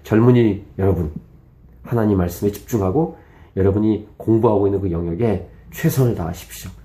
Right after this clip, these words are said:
실력을 쌓으십시오. 하나님이 쓰시기 합당하도록. 물론, 어, 실력이 없어도 하나님이 쓰실 수 있죠. 근데 하나님은 말씀드린 것처럼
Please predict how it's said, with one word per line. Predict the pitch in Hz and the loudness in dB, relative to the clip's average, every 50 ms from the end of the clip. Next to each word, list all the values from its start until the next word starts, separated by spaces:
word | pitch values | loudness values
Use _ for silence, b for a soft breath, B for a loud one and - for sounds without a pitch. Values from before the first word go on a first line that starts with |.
| b b b b | b b b b
실력을 | b - - - 123 107 98 95 98 95 | b -8 -2 0 2 4 4 4 2 0
쌓으십시오. | 95 - 101 92 87 - - - - - - - 82 - b b b b b b | 0 -2 -4 -4 -4 -8 -10 -14 -14 -14 -14 -14 -16 -16 b b b b b b
하나님이 | b - - 123 113 104 101 98 104 110 | b -6 -2 -2 -2 0 -2 -2 -2 -2
쓰시기 | - - - - - 92 113 | -2 -4 -4 -4 -4 -6 -6
합당하도록. | 113 - - - - 139 110 98 98 92 90 85 - - _ _ _ _ _ _ b b b b b | -8 -8 -8 -6 -4 -4 -4 -4 -6 -8 -10 -12 -14 -16 _ _ _ _ _ _ b b b b b
물론, | 104 104 117 117 - B B B B B B B B B B B | -2 0 0 0 -2 B B B B B B B B B B B
어, | - 95 92 90 90 92 95 90 - 120 | -10 -8 -6 -6 -6 -8 -8 -10 -12 -14
실력이 | - - - 170 170 160 | -6 0 4 4 4 6
없어도 | 143 - - - - 135 131 151 | 4 2 0 0 0 0 0 0
하나님이 | 120 131 139 135 147 | -2 0 -2 -2 -2
쓰실 | 156 - 185 180 - | -2 -4 -4 -6 -4
수 | - - 151 | 0 0 0
있죠. | 98 92 - - 139 92 80 - - b b b b b b b | 0 0 0 0 2 2 0 -4 -10 b b b b b b b
근데 | b 92 90 | b -8 -6
하나님은 | 87 113 127 110 113 131 139 131 98 | -4 -2 -2 0 2 2 2 2 0
말씀드린 | 87 92 90 - - 123 113 95 95 101 101 | 0 -2 -2 -2 -2 -2 -2 -2 -2 -2 -2
것처럼 | 92 85 80 - - 104 143 135 98 90 | -2 -2 -4 -4 -2 0 0 0 0 -2